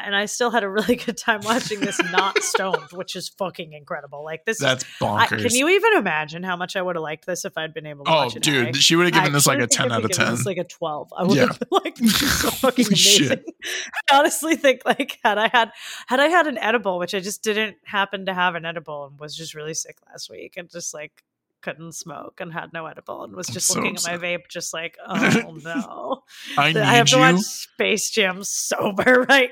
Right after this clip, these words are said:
Speaker 1: now.
Speaker 2: Dude, okay. I
Speaker 1: And loved
Speaker 2: need you
Speaker 1: it. I
Speaker 2: to
Speaker 1: did.
Speaker 2: be so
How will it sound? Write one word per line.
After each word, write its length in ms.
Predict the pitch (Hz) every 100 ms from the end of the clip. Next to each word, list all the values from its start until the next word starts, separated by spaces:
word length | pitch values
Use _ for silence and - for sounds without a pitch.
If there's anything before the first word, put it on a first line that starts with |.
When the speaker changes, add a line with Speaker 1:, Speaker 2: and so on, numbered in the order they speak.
| -
Speaker 1:
now. 440 | 277 - 359 359 -
Speaker 2:
Dude, 300 | - 95 90 - -
okay. 300 | 123 117 110 208 - - - -
I 140 | -
Speaker 1:
And 120 | - 359
loved 160 | 427
Speaker 2:
need 140 | 247 -
you 60 | 139 151 165 -
Speaker 1:
it. 40 |
I 20 | -
Speaker 2:
to 80 | 139
Speaker 1:
did. 60 | 120
Speaker 2:
be 140 | 117
so 840 | 110 - - 117 113 117 127 135